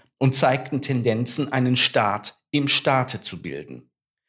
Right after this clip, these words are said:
In den Augen des französischen Königs musste gegen sie vorgegangen, musste ihre Macht beschnitten werden.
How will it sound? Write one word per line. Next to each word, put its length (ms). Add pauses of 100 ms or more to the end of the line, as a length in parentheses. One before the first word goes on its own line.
(240)
In 100
den 300
Augen 320
des 160
französischen 680
Königs 540
musste 400
gegen 260
sie 140
vorgegangen, 1000 (160)
musste 380
ihre 260
Macht 460
beschnitten 580
werden. 420